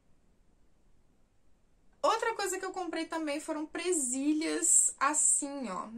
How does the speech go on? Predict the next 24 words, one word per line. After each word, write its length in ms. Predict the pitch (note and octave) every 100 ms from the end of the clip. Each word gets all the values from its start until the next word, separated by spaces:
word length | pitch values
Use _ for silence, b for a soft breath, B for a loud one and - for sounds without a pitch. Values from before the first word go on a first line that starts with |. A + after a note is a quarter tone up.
| A#3+
nesse 340 | A#3 B3+ -
formato. 1040 | - C4 A#3 A#3+ A3 A3 C4 - F#4 A#4 - _ b b b b b -
Que 40 |
são 180 | - D4
bastante 560 | D4 D#4 D#4 D#4+ - F#4
úteis 680 | C#4+ C#4+ E4+ F#4+ F4+ F4+
quando 420 | - D4+ D4 D#4
eu 140 | D#4 C#4+
tô 300 | C#4+ C#4 C#4
retocando 600 | C#4 C#4 C#4 - B3+ B3+
a 60 |
raiz 320 | B3+ B3 A#3+ A3+
do 80 |
meu 160 | A#3 A#3+
cabelo, 680 | D4 D#4 B3+ A3 A3+ B3+ C#4+
pra, 260 | - B3 A#3
né, 240 | B3+ D4+
separar 720 | D#4 C#4+ - - E4 B3 B3+ -
partes, 640 | A3+ G#3+ A3+ B3 A3+ - A3+
separar 600 | A#3+ - A#3+ A#3 A#3 B3
mechas, 680 | A#3 G#3+ A3 B3 B3+ B3
é 40 | A#3+
bastante 520 | A#3 B3 D#4+ E4+ -
útil. 460 | D4+ C#4 E4 -